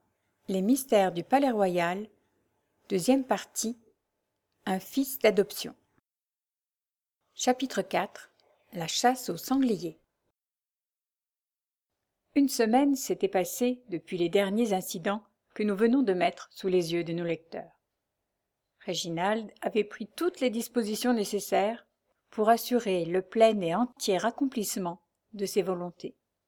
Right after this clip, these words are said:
Sa lettre au roi était écrite, et un courrier avait reçu l'ordre de se tenir prêt pour la porter à Versailles. Il avait tracé dans la forme légale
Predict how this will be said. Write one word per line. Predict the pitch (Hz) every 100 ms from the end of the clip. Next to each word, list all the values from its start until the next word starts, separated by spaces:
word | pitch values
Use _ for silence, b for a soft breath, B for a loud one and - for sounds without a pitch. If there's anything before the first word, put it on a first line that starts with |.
| _ _ _ _ _ _ _ _
Sa | - 170
lettre | 208 262 -
au | 190
roi | 180 190 220
était | 247 226 226
écrite, | 220 - 175 - - _ _ _ _ _
et | 202
un | 226
courrier | 277 247 196 175
avait | 175
reçu | 202 277 -
l'ordre | 214 170 170 180
de | 190
se | -
tenir | 220 269 240 202 -
prêt | 214 214 -
pour | - 180
la | 175
porter | 226 220 - 208
à | 180
Versailles. | 170 - - 147 143 - _ _ _ _ _ _ _ _ _ _ _ 247
Il | 190
avait | 190 214
tracé | - 196 185 - 277
dans | 240 185
la | 180
forme | - 226 214 190
légale | 175 170 190 247 254